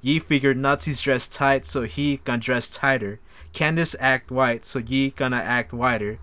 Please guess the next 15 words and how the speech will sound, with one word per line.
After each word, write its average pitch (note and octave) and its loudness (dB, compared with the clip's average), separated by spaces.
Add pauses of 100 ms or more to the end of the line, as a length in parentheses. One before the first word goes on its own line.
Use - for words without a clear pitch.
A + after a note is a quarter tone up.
(260)
So B2+ 2
in A#2+ -4
spite C#3 4
of A#2 2
anything B2+ -2
you C3 -2
might C3 4
have A#2 2
seen C3 -2
or A#2 -2
heard, C#3 0 (180)
<laughs> - -16
this C#3+ 4
scene C#3 2
occurred. A2+ -2